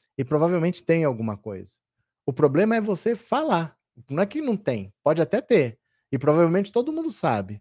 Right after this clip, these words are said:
mas mesmo sabendo vai usar contra ele, porque a política é assim, né?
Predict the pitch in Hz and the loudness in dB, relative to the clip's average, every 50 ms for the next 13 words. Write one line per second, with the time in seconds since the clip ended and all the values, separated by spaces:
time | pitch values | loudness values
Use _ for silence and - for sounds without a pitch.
0 | _ _ - 165 165 151 143 160 190 208 233 208 202 - 240 170 143 156 175 185 | _ _ 0 0 0 0 0 -2 -2 -2 -4 -8 -8 -6 -8 -6 -4 -4 -4 -4
1 | 180 170 190 190 196 180 165 175 175 175 - 180 175 175 196 202 190 160 156 147 | -4 -4 -4 -4 -4 -4 -4 -6 -6 -6 -8 -8 -6 -4 -2 -2 0 2 2 2
2 | 127 117 - - 123 113 - - 131 127 117 113 104 98 - _ _ _ _ _ | 0 -2 -4 -4 -6 -6 -4 -2 0 2 2 0 -2 -4 -8 _ _ _ _ _
3 | _ _ _ _ _ _ _ _ - - - - 131 117 110 107 - - - 120 | _ _ _ _ _ _ _ _ -10 -10 -8 -6 -6 -8 -8 -10 -12 -12 -10 -10
4 | 131 - - - 120 113 113 - _ _ _ _ - 127 160 | -10 -10 -14 -16 -16 -16 -16 -18 _ _ _ _ -14 -14 -14